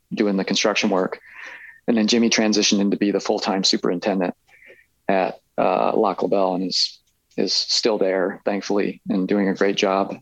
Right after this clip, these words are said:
And, um, so like all these projects, you know, it never ends on the day you open it. You know, the superintendents carry on and, and do their thing. And, um, yeah, I think it's evolved, uh,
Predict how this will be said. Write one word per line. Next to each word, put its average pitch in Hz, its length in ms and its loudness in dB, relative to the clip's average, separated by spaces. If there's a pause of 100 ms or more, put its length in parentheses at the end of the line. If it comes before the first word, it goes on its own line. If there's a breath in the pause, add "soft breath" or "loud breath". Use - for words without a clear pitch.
(220)
And, 95 400 0
um, 92 500 0 (720 loud breath)
so 123 160 4
like 120 320 2
all 123 160 4
these 113 140 0
projects, 95 500 -2
you 101 60 -6
know, 92 80 -2
it 95 80 0
never 104 240 2
ends 98 480 -2 (100)
on 104 160 -2
the 92 80 0
day 98 180 2
you 95 140 2
open 95 180 0
it. - 240 -2
You 107 80 -2
know, - 60 -4
the 90 80 -2
superintendents 101 680 0
carry 95 260 0
on 90 340 0 (680 soft breath)
and, 90 560 0 (1040 loud breath)
and 123 180 2
do 127 140 4
their 117 120 6
thing. 123 380 4
And, 104 260 2 (220 loud breath)
um, 104 560 2 (140)
yeah, 117 160 4
I 113 80 2
think 120 160 0
it's 113 100 -2
evolved, 110 520 0 (840)
uh, 92 460 0